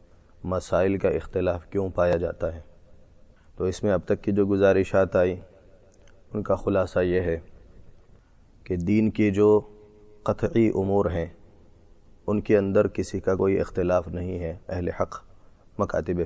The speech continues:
فکر کا۔ جو کچھ اختلافات ہم دیکھتے ہیں مسائل کی لائن میں، وہ ظنیات ہیں، ان کے اندر خود گنجائش ہوتی ہے اختلاف کی۔ وہ ایسی باتیں ہیں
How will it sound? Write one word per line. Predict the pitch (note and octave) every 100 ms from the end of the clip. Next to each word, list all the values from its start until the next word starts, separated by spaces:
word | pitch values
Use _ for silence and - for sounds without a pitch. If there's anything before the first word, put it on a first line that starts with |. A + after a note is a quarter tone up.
| -
فکر | E2 F2
کا۔ | - - - - _ _ - - _ _ _ _
جو | F#2 G#2
کچھ | G#2 A2+
اختلافات | G#2 - A2 G#2 G2+ G#2+ G2 F#2+
ہم | F#2+
دیکھتے | F#2 F#2+ - G#2
ہیں | F#2 E2 E2 - _ _ _ _
مسائل | F2+ F2+ - F#2 G#2+
کی | G#2+ G#2+
لائن | G2 F2+ F2
میں، | E2+ E2+ - - _ _ _ _ _
وہ | F2+ A2 A2 -
ظنیات | G2+ F#2+ G2+ G2+ G#2 G2 G2+ G2+ - -
ہیں، | D#2 -
ان | G2 G2
کے | G2
اندر | G2 G2
خود | F#2 - A2 G#2
گنجائش | G#2 F#2+ F#2+ G2+ G2+
ہوتی | F2+ G2 F2+
ہے | F2
اختلاف | E2+ - F2+ E2+ -
کی۔ | - E2 - - - _ _ - - - -
وہ | A2+
ایسی | - G2+ - A#2+
باتیں | A2+ F#2 - F#2
ہیں | E2+